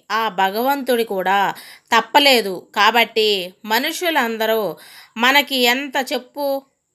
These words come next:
నీ సంకల్ప బలం చాలా గొప్పది. అందుకే ఈ మాటలు నీ దాకా వచ్చాయి కాబట్టి తల్లి, ఈరోజు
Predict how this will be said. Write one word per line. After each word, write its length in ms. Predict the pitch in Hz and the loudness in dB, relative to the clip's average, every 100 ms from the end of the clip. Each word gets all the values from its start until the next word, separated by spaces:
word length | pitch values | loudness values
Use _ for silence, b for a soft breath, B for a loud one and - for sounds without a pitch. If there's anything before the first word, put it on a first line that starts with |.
| _ | _
నీ 240 | 208 240 262 | -2 2 2
సంకల్ప 560 | 254 240 254 302 311 | 2 0 4 2 4
బలం 420 | 302 254 254 247 226 | 2 4 4 2 -2
చాలా 420 | 233 202 214 226 | -2 0 2 0
గొప్పది. 600 | 202 190 - 233 202 175 b b b | -2 -6 -4 -4 -4 -10 b b b
అందుకే 680 | 202 220 254 277 240 202 - - | 0 0 0 2 4 2 -2 -4
ఈ 200 | 285 311 | 0 0
మాటలు 480 | 254 262 269 339 330 | 4 4 4 2 2
నీ 240 | 269 269 | -2 -2
దాకా 360 | 226 226 285 285 | 0 0 0 0
వచ్చాయి 480 | 233 220 240 220 | -2 -4 -2 -2
కాబట్టి 800 | 208 196 196 202 202 214 208 165 - 208 | -4 -4 -4 -6 -8 -6 -4 -6 -10 -6
తల్లి, 480 | 202 202 220 269 - B B B - | -6 -2 -2 -2 -6 B B B 2
ఈరోజు 720 | 330 339 302 320 339 311 233 | 6 6 6 4 2 0 -2